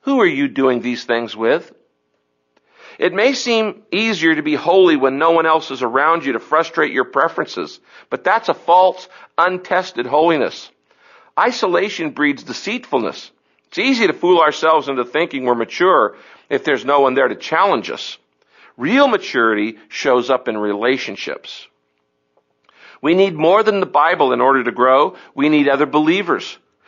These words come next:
We grow faster and stronger by learning from each other and by being accountable to each other. When others share what God is teaching them, I learn and grow too. Fourth,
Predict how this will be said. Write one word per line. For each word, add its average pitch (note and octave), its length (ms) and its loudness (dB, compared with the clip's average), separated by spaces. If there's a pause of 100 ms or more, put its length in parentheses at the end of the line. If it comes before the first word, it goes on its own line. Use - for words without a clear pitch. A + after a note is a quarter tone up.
(120)
We C#3+ 140 0
grow B2+ 200 2
faster F3+ 640 -2
and G#3 140 0
stronger F3+ 680 0 (160)
by C3+ 160 0
learning F3 400 0
from G3 160 -2
each F#3+ 180 -2
other D3 420 -2
and B2 80 -14
by C#3+ 140 0
being D#3+ 240 0
accountable E3+ 520 0
to C#3 100 -8
each C3 180 -8
other. G#2 320 -2 (960)
When C#3+ 140 0
others G#3+ 360 0
share G3+ 300 0
what D#3+ 200 0
God D#3+ 240 0
is E3 80 -4
teaching C#3 400 -8
them, G#3 360 -2 (300)
I D#3+ 240 2
learn D3 300 2
and E3+ 120 -4
grow C3 200 2
too. D#3+ 400 -6 (1000)
Fourth, B3+ 420 2